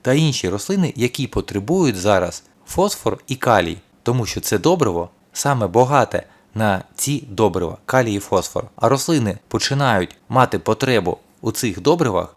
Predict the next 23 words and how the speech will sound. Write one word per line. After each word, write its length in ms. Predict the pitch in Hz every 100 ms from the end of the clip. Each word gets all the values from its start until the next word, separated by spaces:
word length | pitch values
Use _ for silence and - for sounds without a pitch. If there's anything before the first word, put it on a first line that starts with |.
| -
у 100 | 117
другій 340 | 120 151 101
половині 640 | 95 104 107 139 190 110 - _
своєї 460 | - 151 131 131 113
вегетації, 680 | 107 113 107 87 - - - _ _ _ -
а 100 | 104
саме 340 | - 190 120 -
після 300 | 123 131 101
цвітіння. 680 | - 104 - 117 95 85 - - -
І 80 | 131
також, 360 | 143 - 110 -
коли 260 | 120 110
в 60 | 95
них 120 | 92
плоди 360 | 117 123 202 185
починають 680 | - 117 85 90 139 104
дозрівати. 680 | 98 95 120 120 92 - - - _ -
Ось 220 | - 156
тому 420 | - 113 113 127 95
я 260 | 104 92
зараз 440 | 92 143 110 - - _ -
піду 240 | 110 175
підгодовувати 840 | 185 92 92 117 110 90 90 -